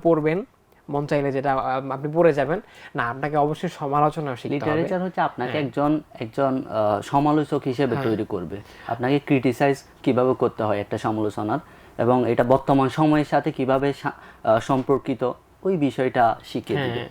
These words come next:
Speaker 1: শিখাই দিবে যে আমাদের, আহ, আসলে, মানে, লিটারেচার ডে-, এখন সেটা কথা বলিনি এখানে। লিটারেচার ডেভেলপমেন্টে পড়ে যদি আপনি এটা মনে, উম, ধরে রাখেন যে আম-, আম-, আমি বোধহয়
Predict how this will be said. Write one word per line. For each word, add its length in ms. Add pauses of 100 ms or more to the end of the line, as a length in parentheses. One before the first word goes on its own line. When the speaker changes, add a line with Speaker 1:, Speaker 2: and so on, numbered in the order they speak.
(140)
Speaker 1:
শিখাই 320
দিবে 240
যে 100
আমাদের, 500
আহ, 200
আসলে, 260
মানে, 220
লিটারেচার 420
ডে-, 100 (220)
এখন 220 (200)
সেটা 280
কথা 140
বলিনি 300
এখানে। 220
লিটারেচার 600 (100)
ডেভেলপমেন্টে 560
পড়ে 280
যদি 160
আপনি 200
এটা 120
মনে, 200
উম, 340
ধরে 200
রাখেন 260
যে 60
আম-, 120
আম-, 160
আমি 220
বোধহয় 320